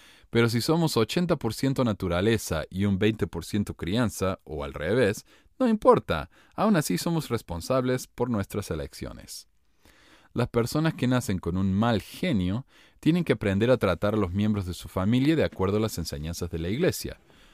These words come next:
Los misioneros que son tímidos se comprometen a abrir la boca y dar testimonio del evangelio restaurado,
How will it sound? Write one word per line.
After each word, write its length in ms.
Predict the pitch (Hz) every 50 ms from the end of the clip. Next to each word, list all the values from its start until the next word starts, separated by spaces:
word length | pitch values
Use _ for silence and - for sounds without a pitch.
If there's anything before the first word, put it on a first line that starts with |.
| - _ _
Los 160 | - 104 101
misioneros 500 | 104 98 - - 98 95 107 113 120 -
que 100 | - 101
son 220 | - - 110 107
tímidos 640 | 104 - - 160 160 123 110 107 120 143 - - - _
se 220 | - - - 170
comprometen 640 | - - 175 - 117 101 101 113 113 - 131 123 107
a 60 | 101
abrir 220 | 92 95 107 110
la 80 | 110 101
boca 360 | 98 110 127 - - 156 151 -
y 80 | - 104
dar 160 | 110 120 117
testimonio 580 | - - 113 - - 98 92 98 104 107 107 101
del 120 | 87 80
evangelio 440 | 73 67 73 - - 101 98 95 95
restaurado, 760 | - 95 - - - 107 117 143 131 127 104 98 113 131